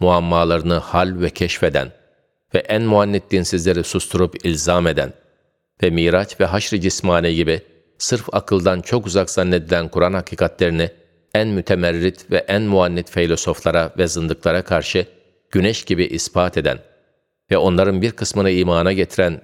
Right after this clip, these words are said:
Risale-i Nur eczaları, elbette küre-i arz ve küre-i havaiyeyi kendiyle alakadar eder ve bu asrı ve istikbali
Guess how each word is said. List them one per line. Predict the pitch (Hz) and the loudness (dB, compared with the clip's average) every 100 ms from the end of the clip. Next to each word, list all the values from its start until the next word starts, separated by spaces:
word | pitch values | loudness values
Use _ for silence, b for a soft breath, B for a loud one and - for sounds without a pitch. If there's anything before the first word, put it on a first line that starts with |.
| - | -8
Risale-i | - 90 85 82 | -2 0 2 0
Nur | 101 | 0
eczaları, | 101 76 - 78 73 78 - _ _ _ _ _ - | 0 0 0 0 2 -2 -4 _ _ _ _ _ 0
elbette | 92 87 82 87 | 2 2 0 -2
küre-i | 80 87 90 95 | -2 0 2 2
arz | 82 82 98 - - | 2 0 -2 -8 -6
ve | 87 | -6
küre-i | - 92 95 101 | -2 0 2 0
havaiyeyi | 87 90 82 80 76 73 80 - _ _ _ | 2 4 4 2 0 0 -2 -6 _ _ _
kendiyle | - 92 85 98 85 | -2 0 2 0 2
alakadar | 85 80 78 - 78 73 | 2 2 0 0 0 0
eder | 71 73 - _ _ _ _ _ _ - | 2 0 -2 _ _ _ _ _ _ -2
ve | 76 | 0
bu | 82 104 | 4 4
asrı | 80 - 90 104 | 2 -2 -2 2
ve | 85 | 0
istikbali | 73 - 85 - 76 73 98 | 0 -6 -6 0 0 0 -4